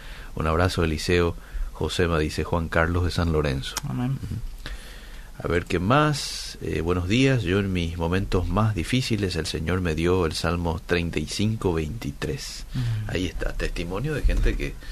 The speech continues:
Speaker 1: de pronto pasó por esos momentos en donde vos decís, este, no está en shalom precisamente, está en un momento difícil, pero igual uno, este, comprende, ¿no?, la soberanía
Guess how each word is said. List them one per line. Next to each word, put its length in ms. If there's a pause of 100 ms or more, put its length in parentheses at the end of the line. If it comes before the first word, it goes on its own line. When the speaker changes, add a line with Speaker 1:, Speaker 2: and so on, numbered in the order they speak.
(360)
Speaker 1:
de 160
pronto 520
pasó 340
por 220
esos 220
momentos 560
en 100
donde 240
vos 160
decís, 440
este, 300
no 160
está 420
en 140
shalom 440
precisamente, 720
está 160
en 100
un 60
momento 320
difícil, 520 (540)
pero 140
igual 420
uno, 560
este, 320
comprende, 680
¿no?, 140 (120)
la 160
soberanía 760